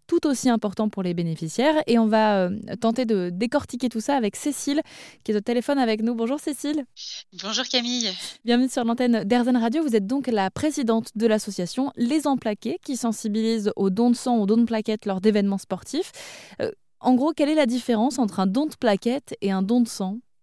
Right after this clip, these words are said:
Speaker 2: Alors, en, en, en général, quand on devient donneur à l'E F S, on donne son sang. Donc, c'est le don de sang que les gens connaissent en ré-, plus, plus facilement.
Speaker 1: Mhm.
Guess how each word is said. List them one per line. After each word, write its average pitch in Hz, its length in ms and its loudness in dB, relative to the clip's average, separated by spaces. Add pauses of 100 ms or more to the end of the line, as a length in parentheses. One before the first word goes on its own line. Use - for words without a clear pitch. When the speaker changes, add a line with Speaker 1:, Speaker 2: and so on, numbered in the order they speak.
(680)
Speaker 2:
Alors, 175 460 2
en, 190 120 -8
en, 185 600 -12
en 190 40 -6
général, 233 400 2
quand 214 280 -8
on 190 320 -10
devient 208 380 -2
donneur 208 340 0
à 190 80 0
l'E 180 160 0
F - 100 -6
S, 233 180 -2
on 202 40 -16
donne 185 180 -6
son 185 160 -4
sang. 220 320 -4
Donc, 196 160 -4
c'est 180 260 -2
le 175 140 -8
don 185 140 -14
de 185 40 -20
sang 202 260 -2
que 190 60 -14
les 175 200 -8
gens 190 160 -8
connaissent 196 460 -6
en 170 200 -12
ré-, - 240 -12
plus, - 140 -20 (100)
plus 170 440 -12
facilement. 190 680 -6
Speaker 1:
Mhm. 220 80 -10